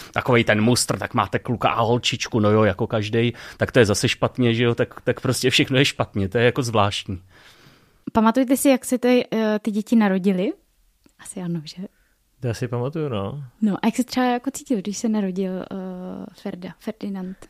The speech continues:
Speaker 2: jako první?
Speaker 3: Tak já jsem byl hrozně dojatý, no. Vlastně nejvíc, co jsem byl dojatý z toho, no.
Speaker 2: Jo. A ještě jsi říkal, že, že jsi byl hrozně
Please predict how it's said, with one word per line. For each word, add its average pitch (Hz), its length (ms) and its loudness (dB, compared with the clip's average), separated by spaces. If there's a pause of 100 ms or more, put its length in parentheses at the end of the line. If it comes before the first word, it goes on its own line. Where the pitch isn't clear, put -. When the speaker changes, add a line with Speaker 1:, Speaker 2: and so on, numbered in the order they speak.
(100)
Speaker 2:
jako 196 200 -20
první? 190 520 -8 (1400)
Speaker 3:
Tak 123 120 -2
já 110 140 0
jsem 131 180 -4
byl 131 100 0
hrozně 131 280 0
dojatý, 131 460 -2
no. 110 300 -4
Vlastně - 340 -10
nejvíc, 107 260 -10
co - 80 -14
jsem 107 320 -10
byl 110 140 -6
dojatý 117 380 -6
z - 60 -20
toho, 104 200 -10
no. 95 180 -10 (380)
Speaker 2:
Jo. 196 140 -8 (100)
A 240 100 -18
ještě 208 200 -4
jsi 220 80 -6
říkal, 220 240 -4
že, 208 280 -2
že 196 180 -6
jsi 190 60 -12
byl 208 140 -4
hrozně 208 220 -4